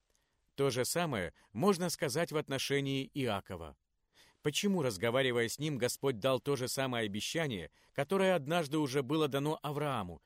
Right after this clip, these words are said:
а затем обновлено для Исаака? Почему Иаков не мог положиться на слова, сказанные его отцам?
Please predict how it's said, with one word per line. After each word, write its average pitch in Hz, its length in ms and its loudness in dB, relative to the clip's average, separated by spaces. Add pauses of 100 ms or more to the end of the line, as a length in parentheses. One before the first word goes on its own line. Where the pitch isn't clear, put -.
(180)
а 117 120 0
затем 139 420 0 (160)
обновлено 117 600 0
для 113 180 0
Исаака? 107 560 -6 (640)
Почему 147 460 2
Иаков 131 500 2 (180)
не 151 140 4
мог 170 200 4
положиться 156 500 0
на 143 120 0
слова, 143 420 2
сказанные 151 680 0
его 113 320 -2
отцам? 127 540 -2